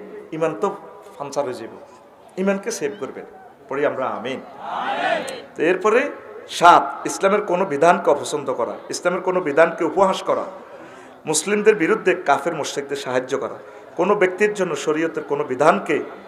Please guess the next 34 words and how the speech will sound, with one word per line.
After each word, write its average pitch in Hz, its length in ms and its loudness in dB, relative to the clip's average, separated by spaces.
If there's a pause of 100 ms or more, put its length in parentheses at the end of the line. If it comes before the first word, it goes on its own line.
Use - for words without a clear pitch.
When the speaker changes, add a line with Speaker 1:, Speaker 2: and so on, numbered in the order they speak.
(400)
Speaker 1:
বিধান 170 320 10
রহিত 240 320 6
আছে 185 240 6
বলে 160 180 4
বিশ্বাস 139 360 -4
করা। 107 200 -8 (600)
অনেক 202 320 6
হুজুরের 220 360 6
দরবারও 185 380 8
যায় 143 240 2 (320)
মুসলমানেরা, 147 580 -2 (680)
ক, 220 120 8
"বাবা", 220 480 12 (640)
বাবারে 214 340 8
দেখিয়ে 214 400 4
ডোল 202 280 4
নিজে 180 260 -4
নিজে 139 220 -4
বাজে। 131 260 -6 (2000)
কথা 175 200 10
ঠিক 269 180 2
নেই? 269 140 -2 (840)
এরপরে 220 380 6
ল্যাংটা 214 360 10
বাবা 165 300 8
আছে। 156 200 2
কইলাম, 214 340 -2
"তো, 240 80 0
তো, 233 180 -2
তোমরা 220 300 0
ল্যাংটার 196 360 6
কাছে 226 240 2
কিনলে 170 260 -2
যাও?" 143 240 4